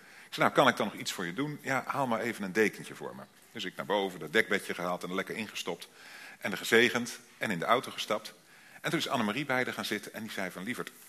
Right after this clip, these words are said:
ja, weet je, ik ga dan niet naar, eh, naar Nijkerk, want ik blijf dan bij jou." En, eh, nou, een beetje een traantje in de oog, dat is wel heel erg lief. En, eh, nou,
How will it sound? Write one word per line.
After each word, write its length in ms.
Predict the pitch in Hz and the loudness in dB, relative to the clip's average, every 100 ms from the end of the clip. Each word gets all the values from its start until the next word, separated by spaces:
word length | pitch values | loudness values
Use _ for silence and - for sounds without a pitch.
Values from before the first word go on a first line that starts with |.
| - - | -12 -2
ja, 140 | 101 | 2
weet 180 | 107 101 | 2 -2
je, 140 | 87 - - | -6 -8 -12
ik 120 | 123 | -8
ga 180 | - 107 | -6 -4
dan 160 | 85 | -4
niet 200 | 87 151 | -4 -4
naar, 240 | - 92 85 | -4 -6 -4
eh, 100 | 82 76 | -4 -4
naar 120 | 87 85 | -6 -4
Nijkerk, 440 | 87 76 85 78 | -2 -2 -4 -6
want 120 | 82 | -8
ik 60 | 69 | -2
blijf 220 | 110 90 | -2 -2
dan 140 | 78 | -6
bij 100 | 69 | -8
jou." 260 | 82 120 85 - - - - - - - - | -6 -6 -6 -12 -20 -20 -20 -20 -20 -16 -8
En, 220 | 95 85 | -6 -4
eh, 120 | 78 76 82 | -6 -6 -2
nou, 220 | 104 78 | 0 0
een 80 | 82 | -2
beetje 260 | 90 90 | -6 -6
een 80 | 90 | -10
traantje 400 | - 95 92 101 | -2 0 0 -2
in 60 | 92 | -4
de 100 | 71 | -2
oog, 200 | 104 - | -4 -6
dat 100 | 117 | -8
is 60 | |
wel 120 | 90 | -4
heel 160 | 98 104 | -4 -4
erg 220 | 127 120 | -6 -6
lief. 300 | 101 95 - | -4 -4 -6
En, 200 | 90 82 | -10 -8
eh, 140 | 82 82 82 - - - | -6 -6 -8 -12 -12 -6
nou, 220 | 117 | -6